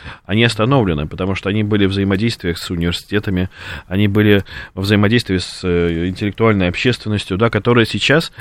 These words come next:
а, не, не, не функциональна, в течение года уже не функциональна. Да, мы не можем, э, работать с какими-то университетами по,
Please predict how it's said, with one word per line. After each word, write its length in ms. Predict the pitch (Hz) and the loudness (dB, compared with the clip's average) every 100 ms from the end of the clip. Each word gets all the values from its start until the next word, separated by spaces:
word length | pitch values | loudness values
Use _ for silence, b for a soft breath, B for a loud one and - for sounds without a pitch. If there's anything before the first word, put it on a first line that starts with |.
| 107 B - | -14 B 0
а, 400 | 107 107 110 90 92 | 4 6 4 2 2
не, 320 | 117 127 120 - _ 139 | 6 6 4 -2 _ 4
не, 160 | 139 113 | 6 8
не 140 | 160 180 | 8 6
функциональна, 1000 | - 165 - - 156 165 170 110 98 78 b | 4 0 2 2 4 4 4 2 -2 -6 b
в 40 | b | b
течение 380 | 123 143 147 139 | 0 4 4 4
года 380 | 156 202 143 110 | 6 4 4 0
уже 200 | 104 104 | 0 0
не 120 | 98 | -2
функциональна. 840 | - 92 - 104 95 82 71 67 - B 95 87 | -2 -6 -2 0 2 0 -2 -8 -16 B -8 -6
Да, 160 | 104 131 | 2 2
мы 100 | 117 | 4
не 100 | 110 | 2
можем, 360 | 117 123 110 95 B B B | 2 2 0 -2 B B B
э, 1040 | 98 98 95 92 92 90 90 92 95 95 95 | 4 6 6 6 6 4 4 2 2 2 2
работать 300 | 104 110 95 | 2 2 -2
с 40 | |
какими-то 340 | 98 107 101 101 | -6 -4 -2 0
университетами 800 | 95 98 - 101 117 110 95 90 | 0 0 -2 0 0 0 -2 -4
по, 340 | - 92 85 | -2 -2 -2